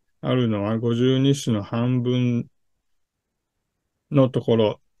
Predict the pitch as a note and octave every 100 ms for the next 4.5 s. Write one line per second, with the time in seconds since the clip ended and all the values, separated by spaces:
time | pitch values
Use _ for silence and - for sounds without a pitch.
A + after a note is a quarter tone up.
0 | _ _ _ _ _ _ _ _ _ _
1 | _ _ _ _ _ _ _ _ C#3 D3
2 | C3+ C3 A#2+ A2 G#2+ G#2 C#3 C3+ - -
3 | G#2+ A#2 C3+ C#3 C#3 C3+ B2 A#2+ A2 A2+
4 | C3 C#3+ C#3+ A2+